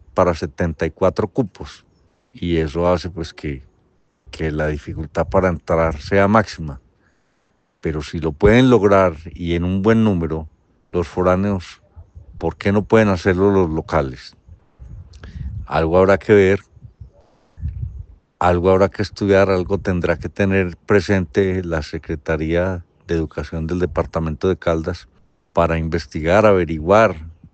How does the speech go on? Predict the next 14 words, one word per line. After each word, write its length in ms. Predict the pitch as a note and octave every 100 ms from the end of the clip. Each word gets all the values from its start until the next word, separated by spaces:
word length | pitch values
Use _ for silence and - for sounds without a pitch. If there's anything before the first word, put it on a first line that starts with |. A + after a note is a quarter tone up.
| -
determinar 600 | F2 - D#2 E2+ F2+ F2
qué 180 | - A#2
pasa 480 | - B2+ A2+ G#2 E2 _ - _ - - - - - - - -
con 300 | G2 F2 F2
la 240 | E2 D2+
formación 720 | - - G2 E2+ E2 - F2
que 100 | -
están 320 | F#2+ - F#2+
dando 480 | F#2 F#2+ F2+ F2+ F2+
en 140 | D#2+ D2
los 220 | D2 -
colegios 500 | - D#2 D#2+ F2+ E2+
del 160 | F2+
departamento, 800 | D2+ C2+ D2 - D#2 F2+ G2 -